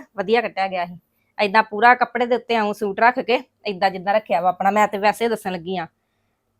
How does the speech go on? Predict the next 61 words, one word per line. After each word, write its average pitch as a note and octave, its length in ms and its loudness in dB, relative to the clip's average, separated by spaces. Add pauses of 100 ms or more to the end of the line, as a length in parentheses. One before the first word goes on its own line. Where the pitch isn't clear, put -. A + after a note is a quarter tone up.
(160)
ਏਦਾਂ G#3+ 240 6
ਰੱਖ A#3+ 200 8
ਕੇ G#3+ 140 2
ਤੇ A#3+ 220 4
ਆਹ A3+ 180 12
ਜਿਹੜੀ A3+ 240 4
ਆ B3 60 6
ਪੂਰੀ C#4+ 280 -2
ਪੂਰੀ B3+ 240 -2
ਫਿਟਿੰਗ B3 380 0
ਦੀ C4 60 0
ਇਉਂ B3 120 2
ਨਿਸ਼ਾਨੀ A#3 380 0
ਲਾ G#3+ 140 6
ਲਓ A#3 120 4 (480)
ਤੇ G#3+ 340 4 (220)
ਇਧਰੋਂ A3 300 4
ਵੀ C#4 100 4
ਆਹ B3 160 10
ਤਰੀਜ A3 340 0
ਦੀ A3+ 100 0
ਨਿਸ਼ਾਨੀ G#3+ 360 0
ਲਾ G#3 220 6
ਕੇ A#3+ 180 0 (180)
ਤੇ A#3 180 4
ਇਧਰੋਂ A3 240 4
ਦੋ A3+ 200 4
ਇੰਚ G#3+ 180 -2
ਇਧਰੋਂ A3+ 260 -2
ਕੱਪੜਾ C4+ 280 2
ਵੱਧ B3 200 4
ਰੱਖ C#4 200 2
ਲਓ, A#3+ 100 0
ਦੋ G#3+ 160 -2
ਇਧਰੋਂ A3+ 280 -2
ਰੱਖ C4 200 4
ਲਓ, G#3+ 120 -4
ਬਾਕੀ A3 300 -4
ਵੀ A#3+ 80 -4
ਦੋ G#3+ 160 0
ਦੋ F#3+ 100 -6
ਰੱਖ A3+ 220 -2
ਲਓ F#3 160 -8 (420)
ਤੇ A3 60 -4
ਪੂਰੀ B3 220 -4
ਨਿਸ਼ਾਨੀ C#4 340 2
ਨਾਲ A#3+ 120 0
ਇਵੇਂ C4 240 -2
ਵੀ E4+ 80 -4
ਕਮੀਜ਼ C4 260 -4
ਕੱਟਿਆ A3 280 0
ਜਾਂਦਾ G3 300 2
ਟਾਈਮ A#3+ 260 0
ਪਾਸ A3 280 2
ਵਾਸਤੇ। G#3 300 0
ਜਿੱਦਾਂ G#3+ 320 -2
ਘਰ A#3 260 4
ਜਿਹੜੇ G3 200 -2
ਕੱਪੜੇ A3+ 280 -4
ਹੁੰਦੇ A3+ 220 -4
ਆਮ F#3+ 240 -6